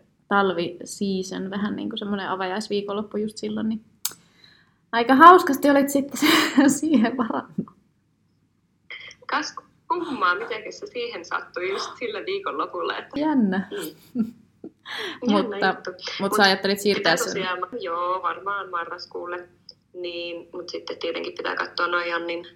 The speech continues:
Speaker 2: sun niinku työ-, työaikataulut, että
Speaker 1: Mm.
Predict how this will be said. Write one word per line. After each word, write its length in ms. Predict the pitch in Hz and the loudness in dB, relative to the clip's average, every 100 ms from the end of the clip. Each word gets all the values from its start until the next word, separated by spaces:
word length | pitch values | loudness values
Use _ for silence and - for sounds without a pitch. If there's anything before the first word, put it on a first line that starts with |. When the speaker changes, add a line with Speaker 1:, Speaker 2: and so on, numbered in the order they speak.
| _ | _
Speaker 2:
sun 280 | - 185 180 | -8 -4 -4
niinku 240 | 170 170 | -4 -6
työ-, 360 | - 202 175 - | -6 -4 -4 -6
työaikataulut, 1080 | 240 233 185 - - - 180 180 - - - | -6 -4 -4 -8 -8 -8 -6 -6 -4 -4 -8
että 180 | - - - _ | -16 -20 -20 _
Speaker 1:
Mm. 80 | - | 0